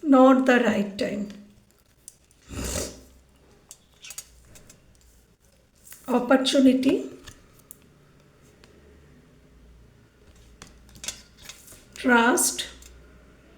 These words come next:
Forgiveness.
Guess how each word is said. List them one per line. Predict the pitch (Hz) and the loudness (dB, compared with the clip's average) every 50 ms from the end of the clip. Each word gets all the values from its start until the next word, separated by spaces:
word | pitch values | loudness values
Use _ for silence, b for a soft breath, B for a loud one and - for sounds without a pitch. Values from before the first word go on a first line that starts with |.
| _ _ _ _ _ _ _ _ _ _ _ _ _ _ _ _ _ _ _ _ _ _ _ - - - - - - - - - - _ _ - - - - - - _ _ _ _ _ _ _ _ _ _ - - _ _ _ _ | _ _ _ _ _ _ _ _ _ _ _ _ _ _ _ _ _ _ _ _ _ _ _ -20 -20 -16 -14 -14 -14 -14 -16 -20 -20 _ _ -20 -20 -20 -20 -20 -20 _ _ _ _ _ _ _ _ _ _ -20 -20 _ _ _ _
Forgiveness. | - - - 285 262 247 262 262 269 254 262 240 233 214 202 220 214 208 214 214 240 370 - - - - - - - _ | -20 -4 0 2 4 4 4 4 4 2 2 2 0 0 0 0 0 0 0 0 0 0 -2 -2 -4 -6 -6 -10 -16 _